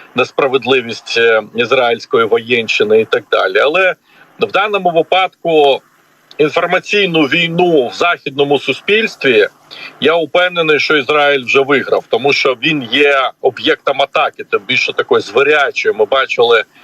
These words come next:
там і дітей викрадають, і ц-, коли здорові мужики,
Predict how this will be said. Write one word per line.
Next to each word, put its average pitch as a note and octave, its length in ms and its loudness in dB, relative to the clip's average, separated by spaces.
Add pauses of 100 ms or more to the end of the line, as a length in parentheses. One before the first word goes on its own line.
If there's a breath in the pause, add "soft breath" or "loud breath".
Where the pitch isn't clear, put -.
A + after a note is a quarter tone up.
(400 loud breath)
там G#2+ 180 -4
і G#2+ 40 -6
дітей E3+ 420 0
викрадають, C3 1000 -2
і A#2 100 -6
ц-, - 200 -12
коли C3 220 2
здорові C#3 560 2
мужики, C3 680 2